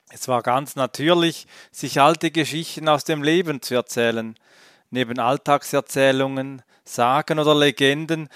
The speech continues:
fand sich auch das Märchen da und dort in der Stube armer Leute und half dem einen oder anderen Ehepaar,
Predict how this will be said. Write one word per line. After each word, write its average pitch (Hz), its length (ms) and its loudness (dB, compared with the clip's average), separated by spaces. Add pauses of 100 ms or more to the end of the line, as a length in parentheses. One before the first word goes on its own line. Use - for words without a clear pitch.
(180)
fand 147 400 0
sich 170 300 -2
auch 151 160 6
das - 240 -2
Märchen 135 480 0
da 123 160 4
und 135 240 -2
dort 131 240 0
in 131 140 -6
der 120 100 -4
Stube 147 540 -2
armer 123 260 2
Leute 117 520 -2 (280)
und 123 200 -8
half 131 220 4
dem 135 220 -6
einen 135 400 -2
oder 151 240 0
anderen 135 400 -2
Ehepaar, 117 680 -4